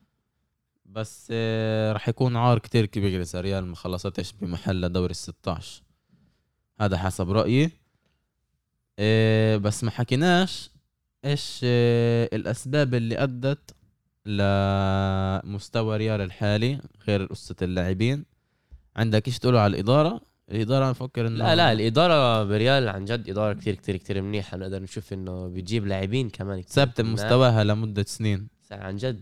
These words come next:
Speaker 2: بيريز بيأدي مستوى كتير، كتير، آه، جبار. وهلأ يعني شفت أنا قرأت إنه خطة ريال للموسم الجاي،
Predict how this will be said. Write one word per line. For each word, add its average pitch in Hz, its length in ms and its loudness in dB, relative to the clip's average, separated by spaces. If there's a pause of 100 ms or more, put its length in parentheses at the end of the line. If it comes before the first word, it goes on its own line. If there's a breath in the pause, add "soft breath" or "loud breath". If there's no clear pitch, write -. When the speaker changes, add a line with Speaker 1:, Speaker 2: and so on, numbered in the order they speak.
(120)
Speaker 2:
بيريز 107 300 -2
بيأدي 92 720 -6
مستوى 90 480 -8
كتير، 98 260 -8
كتير، 92 340 -10
آه، 85 480 -12 (1500)
جبار. 95 480 -2 (720)
وهلأ 143 380 0
يعني 117 240 -2
شفت 147 300 -4
أنا 123 500 -2 (280)
قرأت 117 460 -4 (380)
إنه 104 220 -6
خطة 127 440 -6
ريال 110 380 -4
للموسم 98 480 -8
الجاي، 110 440 -6